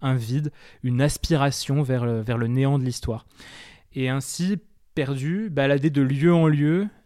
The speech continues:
envahis de ce deuil dont ils sont incapables de parler, les voilà qui, à la fin, moi, nous bouleversent sans vraiment crier garde et, euh, et atteignent à une forme du,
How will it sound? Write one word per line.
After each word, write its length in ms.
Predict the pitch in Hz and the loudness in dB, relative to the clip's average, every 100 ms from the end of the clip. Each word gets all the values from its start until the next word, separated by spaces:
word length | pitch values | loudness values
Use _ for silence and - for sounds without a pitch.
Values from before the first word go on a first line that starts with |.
| _ | _
envahis 420 | 143 160 156 170 170 | 0 2 4 4 4
de 100 | 151 | 0
ce 160 | - | 0
deuil 240 | 143 156 156 | 2 4 4
dont 100 | 131 | 0
ils 120 | 127 | -4
sont 240 | 135 123 | -6 -4
incapables 380 | 175 165 175 151 | -4 -2 -4 -4
de 80 | 139 | -4
parler, 460 | 143 123 127 170 - - - - | -2 -2 -2 -4 -8 -20 -20 -4
les 140 | 147 | 0
voilà 340 | 139 151 147 170 | 2 4 4 4
qui, 300 | - 135 156 | 0 -2 0
à 80 | 131 | 0
la 120 | 127 | 0
fin, 200 | - 151 | 0 0
moi, 140 | 135 | 2
nous 120 | 127 | 2
bouleversent 640 | 127 143 127 131 156 - 123 | 2 4 4 4 2 -4 -8
sans 200 | - 139 | -2 0
vraiment 280 | 131 135 143 | 2 2 0
crier 300 | - 131 123 | 0 -2 0
garde 340 | 120 143 151 - - - - - - | 2 0 0 -6 -16 -20 -20 -20 -2
et, 240 | 131 135 | 2 4
euh, 360 | 123 117 117 117 | 4 4 2 2
et 100 | 127 | 0
atteignent 340 | 117 - 147 139 | 0 2 2 2
à 20 | |
une 120 | 117 | 0
forme 240 | - 135 127 | -2 -2 -2
du, 520 | 117 113 113 110 | -4 -6 -6 -6